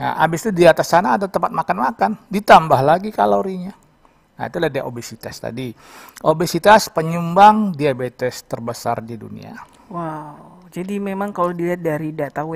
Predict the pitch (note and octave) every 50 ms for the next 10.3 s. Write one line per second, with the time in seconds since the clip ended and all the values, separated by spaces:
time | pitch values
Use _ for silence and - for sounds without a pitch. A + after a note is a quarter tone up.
0 | D#3+ G3 F#3 F3+ A3+ C#4+ E4+ C#4+ B3+ A#3 A#3+ A3+ A3+ G3 F#3 F#3 F#3 - D3+ D#3
1 | B2+ A#3 B3 B3+ C4 - D#4+ D#4 C#4+ C4 C4 B3+ B3 A#3+ A#3 A3+ G3 F#3+ G3 -
2 | C4+ C4+ - - D3+ D#3 F#3 C4+ D4+ - - - - - - G3+ G#3+ A3+ B3 -
3 | F4 F4+ - D#4+ C#4+ C#4 C4 G#3+ F#3+ F#3 - G#3 G3+ G#3 - G#3 G#3 G3+ - -
4 | F#3+ - - C#4+ A#3+ - C#3+ C#3+ C#3+ C#3+ C3+ B2 A#2 G3+ G3+ G3 - G#3 F#3+ F3+
5 | A#3+ C4+ B3+ F#3+ E3+ D3+ - - A3 B3 C4+ C4 - B3+ - C#4 C4+ - C#4 C#4
6 | C#4 - - D#4+ D4+ - B3+ A3+ - - _ - - C3 C#3 C#3 - C#4 D#4+ D4+
7 | C4+ A3 G3 F#3 G#3 G3+ A3+ A3 A#3 A3 - G#3 G3 G3 F#3+ E3 D#3 E3 G#3 -
8 | - F#3+ F#3 F3+ F3+ - F#3 F#3 F3+ F3+ F3+ F#3 - E3+ E3+ F3+ F#3 F#3+ - F#3+
9 | F#3+ F#3 - A3+ A#3 A#3+ G#3 A3+ A3+ A3+ G3+ A#3 A3+ F3+ C3 G2+ F2+ - A#2+ C3
10 | C3 B2+ B2 A2 G2+ G#2